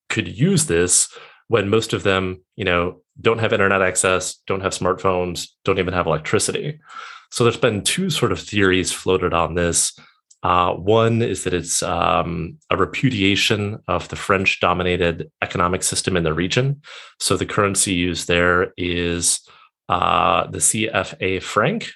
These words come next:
which is backed by France. Uh, the second, you know, vaguely conspiracy theory sounding,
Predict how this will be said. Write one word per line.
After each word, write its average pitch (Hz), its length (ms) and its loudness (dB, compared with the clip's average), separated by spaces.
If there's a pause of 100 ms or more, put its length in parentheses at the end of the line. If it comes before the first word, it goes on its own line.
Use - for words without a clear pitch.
which 92 240 -2
is 87 100 -2
backed - 280 -6
by 80 120 -4
France. 151 600 -2 (500)
Uh, 95 220 4
the 92 140 0
second, 135 680 2 (140)
you 92 100 -4
know, 87 180 0
vaguely 95 520 0
conspiracy 92 720 0
theory 90 360 2
sounding, 90 680 0